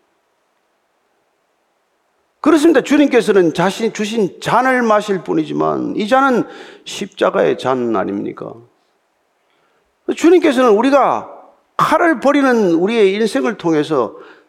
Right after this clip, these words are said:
각자 하나에게 잔을 주시겠다는 거예요. 그래서 내게 주어진 잔이 무엇인지를 발견하는 것이 우리의 소명이에요. 여러분, 어떤 잔을 지금 받으셨습니까?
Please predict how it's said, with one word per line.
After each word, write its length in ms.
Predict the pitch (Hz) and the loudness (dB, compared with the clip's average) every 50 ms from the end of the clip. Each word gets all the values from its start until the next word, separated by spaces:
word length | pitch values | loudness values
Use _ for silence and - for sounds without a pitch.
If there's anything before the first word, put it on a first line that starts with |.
| _ _ | _ _
각자 420 | - 156 214 269 269 - - 320 302 | -2 0 0 -2 -2 -2 0 0 2
하나에게 720 | 302 302 285 240 196 220 240 254 254 247 233 240 240 240 | 2 2 0 0 0 0 2 2 2 2 0 0 -4 -4
잔을 440 | - - 156 185 208 226 226 220 226 | -4 -4 -2 0 0 0 -2 -2 -4
주시겠다는 760 | - 170 156 - 240 220 247 226 - 175 143 107 95 87 | -8 -10 -10 -8 -4 -4 -4 -2 0 -2 0 0 -2 -4
거예요. 380 | 82 80 67 65 67 - 135 151 _ _ _ _ _ _ _ _ _ _ _ _ _ _ _ _ _ _ _ _ _ _ _ _ _ _ _ _ _ _ _ _ _ _ _ _ | -4 -6 -8 -8 -10 -12 -16 -18 _ _ _ _ _ _ _ _ _ _ _ _ _ _ _ _ _ _ _ _ _ _ _ _ _ _ _ _ _ _ _ _ _ _ _ _
그래서 180 | - 269 233 202 | -6 -4 -2 0
내게 360 | 160 160 185 208 294 285 - | 2 4 4 4 2 0 0
주어진 380 | - - 285 320 294 311 302 294 | 0 0 0 2 4 2 2 0
잔이 400 | - - 185 233 277 302 330 339 | 0 0 0 2 4 4 4 4
무엇인지를 760 | 302 240 240 240 233 233 - 254 247 202 226 214 196 160 - | 4 4 2 0 0 -2 -4 -4 -4 -2 0 0 0 -2 -2
발견하는 520 | - 151 160 165 156 170 160 160 151 147 143 | -2 -2 -2 0 0 0 0 2 2 0 0
것이 240 | 139 135 - - - | 0 -2 -4 -4 -8
우리의 220 | 92 135 160 151 | -4 -4 -4 -6
소명이에요. 840 | 147 - - - 220 247 277 285 247 151 113 87 73 - - - - - _ _ _ _ _ _ _ _ _ _ _ _ _ _ _ _ _ _ _ _ _ _ _ _ _ _ _ _ _ _ _ _ _ _ _ _ _ _ _ _ _ _ _ _ _ _ _ _ _ _ _ _ _ _ _ _ _ _ _ - | -6 -8 -8 -4 -2 -2 -2 0 0 -2 -2 -4 -6 -10 -12 -16 -20 -20 _ _ _ _ _ _ _ _ _ _ _ _ _ _ _ _ _ _ _ _ _ _ _ _ _ _ _ _ _ _ _ _ _ _ _ _ _ _ _ _ _ _ _ _ _ _ _ _ _ _ _ _ _ _ _ _ _ _ _ 4
여러분, 280 | 208 262 330 339 302 | 4 6 6 6 6
어떤 300 | 247 247 247 277 339 330 | 6 4 4 4 4 4
잔을 260 | 294 294 294 285 269 | 6 4 4 2 0
지금 240 | 240 220 240 226 220 | -2 -2 -2 -2 0
받으셨습니까? 680 | 165 170 160 151 135 139 123 - - 110 92 - - | 0 0 -2 -2 -4 -6 -8 -8 -8 -10 -10 -10 -12